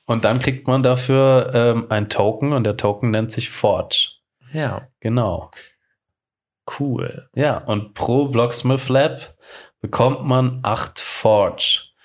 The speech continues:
Speaker 1: Und ja, da ich drei davon hab, krieg ich also vierundzwanzig Forge am Tag. Und der Kurs war auch schon mal umgerechnet, wenn man's wieder rechnen möchte,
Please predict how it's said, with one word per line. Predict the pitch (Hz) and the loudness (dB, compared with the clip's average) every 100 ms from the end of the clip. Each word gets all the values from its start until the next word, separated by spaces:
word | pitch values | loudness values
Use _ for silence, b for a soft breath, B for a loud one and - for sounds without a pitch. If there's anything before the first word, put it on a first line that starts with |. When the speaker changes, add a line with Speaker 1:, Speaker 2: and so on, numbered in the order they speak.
| b b b b _ _ | b b b b _ _
Speaker 1:
Und | 117 113 113 110 110 107 104 - - _ _ | 0 2 2 2 2 2 0 -4 -6 _ _
ja, | - 113 98 | 0 2 4
da | 98 | 2
ich | 98 | 0
drei | - 101 | 2 2
davon | 120 131 143 | 4 4 2
hab, | - | 0
krieg | - 120 | 0 0
ich | 120 | 2
also | 117 113 127 139 131 | 2 4 2 2 -2
vierundzwanzig | - 123 123 120 123 110 107 - | -2 2 2 2 0 0 -4 -2
Forge | - 135 139 - | 4 4 4 2
am | 107 | 0
Tag. | 107 98 104 170 - B B B B B B _ | 0 2 2 0 -6 B B B B B B _
Und | 123 123 123 120 117 113 | 2 4 4 2 0 2
der | 110 | 0
Kurs | 107 - 170 - | 0 0 0 0
war | 131 139 123 | 0 0 0
auch | 127 | 0
schon | - 123 | 0 0
mal | 123 135 143 | 2 2 0
umgerechnet, | 139 135 120 104 107 117 113 | 0 0 2 0 0 -2 -2
wenn | 95 | -4
man's | 95 - | -4 -4
wieder | 95 87 | -4 -2
rechnen | 117 120 107 | -2 0 -2
möchte, | 107 110 107 104 | 0 -2 -2 -2